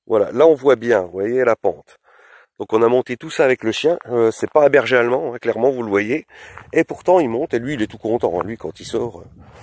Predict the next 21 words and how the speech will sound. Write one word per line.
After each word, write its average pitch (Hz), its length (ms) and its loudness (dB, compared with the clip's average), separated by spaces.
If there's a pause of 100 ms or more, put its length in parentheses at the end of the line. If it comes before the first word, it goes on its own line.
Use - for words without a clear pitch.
(460)
voilà, 107 180 6
quoi. - 180 -8
Donc, 131 220 2
voilà 175 200 8
un 180 40 6
petit - 140 -10
peu 180 160 0
de 170 40 -4
mes 156 140 2
nouvelles, 151 480 4
un 135 140 0
petit - 180 -12
peu 139 140 -6
de 139 40 -2
mon 139 200 4
dégoût 135 320 -2
de 123 60 -12
voir 107 200 0
des 110 120 -4
connards, 113 460 4
euh, 90 280 2